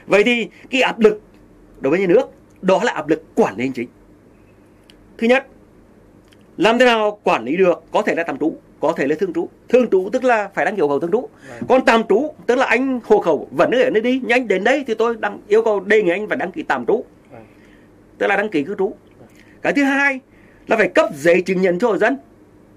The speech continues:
Speaker 1: để người dân thực hiện các quyền của người sử dụng đất. Đồng thời, nhà nước quản lý được cái tài sản đó. Cái căn hộ là tài sản bất động sản,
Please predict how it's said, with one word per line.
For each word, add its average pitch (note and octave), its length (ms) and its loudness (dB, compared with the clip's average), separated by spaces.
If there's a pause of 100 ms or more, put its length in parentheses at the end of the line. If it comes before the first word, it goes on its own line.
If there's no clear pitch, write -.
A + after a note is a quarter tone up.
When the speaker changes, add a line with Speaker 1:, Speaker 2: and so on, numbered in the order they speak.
(100)
Speaker 1:
để G#3 360 2 (140)
người A#3+ 220 2
dân C4 240 2
thực - 140 -2
hiện F#3+ 120 2
các - 180 -4
quyền A#3+ 340 2
của D3 120 0
người F3+ 180 0
sử - 80 -8
dụng - 80 -6
đất. A3+ 160 -4 (380)
Đồng B3 220 2
thời, A#3+ 320 0 (680)
nhà G#3+ 160 2
nước G3 320 2 (640)
quản E3 240 2
lý C#3+ 220 0
được G#3 320 2 (840)
cái B3 160 -6
tài B3 200 4
sản C#3 220 -6
đó. A#2 200 -2 (420)
Cái G#3+ 100 -4
căn A#3+ 160 0
hộ F3+ 200 2
là F3+ 100 0
tài F3+ 140 -4
sản C3 240 -6
bất G#3 100 -2
động D#3 120 -4
sản, A2 240 -6